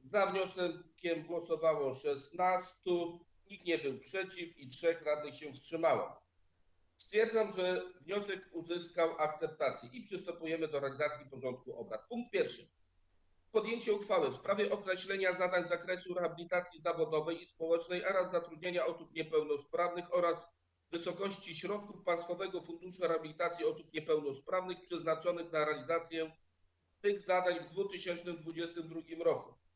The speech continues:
O przedstawienie projektu uchwały proszę pana Mariusza Koniora, dyrektora Powiatowego Centrum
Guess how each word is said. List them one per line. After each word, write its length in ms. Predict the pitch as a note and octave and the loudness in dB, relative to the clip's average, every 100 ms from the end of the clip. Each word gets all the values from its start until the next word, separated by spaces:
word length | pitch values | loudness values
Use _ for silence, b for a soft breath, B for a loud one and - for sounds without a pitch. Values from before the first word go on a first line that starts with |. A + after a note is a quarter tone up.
| _ _ - | _ _ 4
O 160 | G3 | 4
przedstawienie 540 | G3+ G3+ F#3+ F#3 F#3 F3+ | 4 0 2 2 2 0
projektu 420 | F#3 F#3 F3 E3+ | -2 -2 -2 -4
uchwały 380 | D#3+ F3+ E3+ E3+ | -4 0 0 0
proszę 240 | - D#3+ D#3+ | -4 -4 -2
pana 240 | E3 D#3+ | 2 2
Mariusza 460 | D3+ D#3 D#3 D#3 C#3+ | 4 2 0 -4 -4
Koniora, 480 | C#3+ C#3 D#3+ D#3+ D#3 | -2 0 2 4 4
dyrektora 520 | C#3+ C#3 F3 E3 D#3+ | 2 -2 -2 -2 -2
Powiatowego 580 | C#3 C3+ C3+ B2+ C#3 C3 | -4 -6 -8 -8 -8 -6
Centrum 600 | C3+ B2 - C3 B2+ | -6 -6 -8 -10 -8